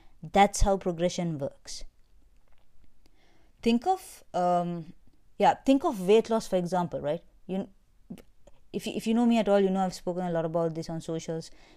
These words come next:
where weight loss is, is not linear, right? It doesn't happen on a nice, smooth deficit throughout, okay? If you have a chart, it's not gonna go down in a very nice, methodical line, okay? It goes up,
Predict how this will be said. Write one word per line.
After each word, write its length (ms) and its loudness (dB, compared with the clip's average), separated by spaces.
where 120 2
weight 260 0
loss 220 0
is, 240 -10
is 160 -4
not 260 -2
linear, 440 -2
right? 200 -2
It 100 -6
doesn't 240 -2
happen 360 -6
on 100 -4
a 60 -2
nice, 400 -4
smooth 400 -8
deficit 420 -8
throughout, 440 0
okay? 140 -8
If 100 -6
you 60 2
have 80 4
a 60 6
chart, 260 0
it's 140 -6
not 120 -2
gonna 180 0
go 200 -2
down 380 0
in 220 -6
a 60 -4
very 340 -4
nice, 520 -6
methodical 540 -6
line, 320 -10
okay? 220 -6
It 140 -6
goes 260 2
up, 320 4